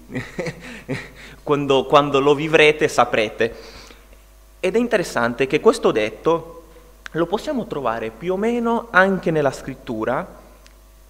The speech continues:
in Ecclesiaste. Qualcuno, ah, faceva cenno già nella scuola del sabato, si è citato Salomone. In Ecclesiaste vorrei leggere insieme a voi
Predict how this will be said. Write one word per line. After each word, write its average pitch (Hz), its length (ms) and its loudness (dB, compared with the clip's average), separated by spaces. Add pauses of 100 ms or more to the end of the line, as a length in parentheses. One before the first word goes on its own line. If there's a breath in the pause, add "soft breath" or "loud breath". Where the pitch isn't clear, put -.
(120)
in 170 200 -4
Ecclesiaste. 120 920 -6 (140)
Qualcuno, 117 1160 -4 (600 loud breath)
ah, 101 440 -6
faceva 117 400 -6
cenno 123 340 -6
già 110 500 -2
nella 110 160 -8
scuola 113 220 -8
del 104 80 -10
sabato, 110 400 -10
si - 120 -16
è 113 60 -10
citato 120 420 -8
Salomone. 113 580 -8
In 147 160 -6
Ecclesiaste 135 580 -8
vorrei 127 220 -6
leggere 135 260 -8
insieme 135 260 -12
a 160 40 -8
voi 160 320 -8